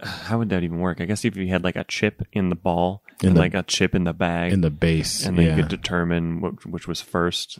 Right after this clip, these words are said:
Speaker 1: the, the impact of the foot or the impact of the,
Speaker 2: Yeah.
Speaker 1: but even then, like, I guess it would be the impact of the glove.
Speaker 2: What if they had a, a chip in the base and it lit up when you touched it?
Speaker 1: Be kinda
Speaker 2: <laughs>
Speaker 1: cool.
Speaker 2: Yeah.
Speaker 1: I'd be down for that.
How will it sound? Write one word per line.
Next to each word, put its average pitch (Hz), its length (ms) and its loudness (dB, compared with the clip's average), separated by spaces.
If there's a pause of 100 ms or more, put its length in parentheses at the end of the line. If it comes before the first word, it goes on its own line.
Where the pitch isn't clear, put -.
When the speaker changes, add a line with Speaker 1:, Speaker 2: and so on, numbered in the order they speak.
(140)
Speaker 1:
the, - 140 -14
the 135 140 -6
impact 85 360 -4
of 90 80 -4
the - 60 -12
foot - 400 -4
or 85 80 -8
the 85 120 -8
impact 82 360 -8
of - 80 -14
the, 82 180 -12
Speaker 2:
Yeah. 80 320 -2
Speaker 1:
but 104 80 2
even 104 300 4
then, 107 280 4
like, 87 300 -2
I 85 60 -10
guess 90 200 -4
it - 40 -8
would 82 160 -8
be 67 80 -8
the 90 80 -6
impact 85 260 -8
of - 60 -12
the - 80 -16
glove. 82 340 -4 (220)
Speaker 2:
What 110 120 6
if 175 140 4
they 123 140 4
had 98 180 4
a, 85 100 2 (100)
a 78 100 -4
chip - 380 -2
in 76 100 -4
the 76 80 -2
base 76 480 -2
and 78 80 -4
it 57 80 -6
lit 78 320 -2
up 76 200 -4
when 73 120 -6
you 69 100 -10
touched - 380 -8
it? - 100 -8
Speaker 1:
Be - 60 -4
kinda 98 200 2
Speaker 2:
<laughs> 92 60 2
Speaker 1:
cool. 92 260 4 (200)
Speaker 2:
Yeah. 117 260 6
Speaker 1:
I'd - 60 4
be 135 120 6
down 92 200 4
for 156 80 0
that. 170 160 2